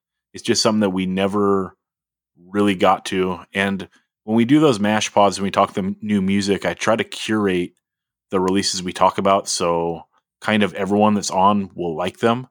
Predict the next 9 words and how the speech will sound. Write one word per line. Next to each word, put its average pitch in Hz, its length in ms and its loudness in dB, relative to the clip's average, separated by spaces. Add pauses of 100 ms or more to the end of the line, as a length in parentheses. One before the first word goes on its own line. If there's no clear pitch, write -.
(460)
'cause, 90 220 -6
uh, 85 80 -4
I 85 120 -6
like 92 160 -6
to 87 80 -10
put 95 180 -4
out 87 260 -4
positivity. 85 640 -2
So, 87 400 -6